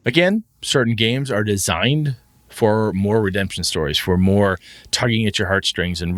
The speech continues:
really pulling pieces and parts of you. Not all games are. Um, and sometimes if you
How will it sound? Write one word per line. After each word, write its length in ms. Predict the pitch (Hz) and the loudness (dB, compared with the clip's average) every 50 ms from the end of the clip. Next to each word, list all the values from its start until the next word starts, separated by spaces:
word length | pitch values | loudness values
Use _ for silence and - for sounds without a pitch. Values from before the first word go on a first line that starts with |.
| 101 110 | 2 4
really 280 | 113 113 110 104 98 92 | 4 4 4 4 0 -2
pulling 560 | - - - 117 107 101 95 92 90 87 85 - _ _ _ _ _ - - _ - | -4 -2 0 0 2 2 0 -2 -4 -8 -10 -14 _ _ _ _ _ -20 -20 _ -6
pieces 320 | - 120 104 - 92 85 | -2 0 0 0 -2 -4
and 100 | 82 85 | -6 -4
parts 240 | - 90 87 90 - - | -2 0 0 0 -2 -6
of 60 | 73 | -6
you. 100 | 73 73 | -4 -4
Not 200 | 80 87 90 98 | -2 0 0 0
all 100 | 101 107 | 0 0
games 280 | 107 113 117 117 104 | 0 0 -2 -2 0
are. 220 | 110 87 90 90 110 - _ _ _ _ _ _ _ - - _ _ | 0 0 -2 -2 -6 -12 _ _ _ _ _ _ _ -20 -20 _ _
Um, 560 | - 92 98 92 90 87 87 85 85 82 85 - _ _ _ - | -4 -2 0 0 2 2 0 0 0 -2 -2 -6 _ _ _ -6
and 160 | - - 101 | -2 -2 0
sometimes 600 | - - 131 120 113 - 117 107 107 104 104 95 - | 2 2 2 0 0 0 0 2 2 0 -2 -4 -4
if 180 | 87 95 - | -6 -6 -4
you 420 | 101 101 98 98 98 98 95 95 | -2 0 0 2 2 2 0 0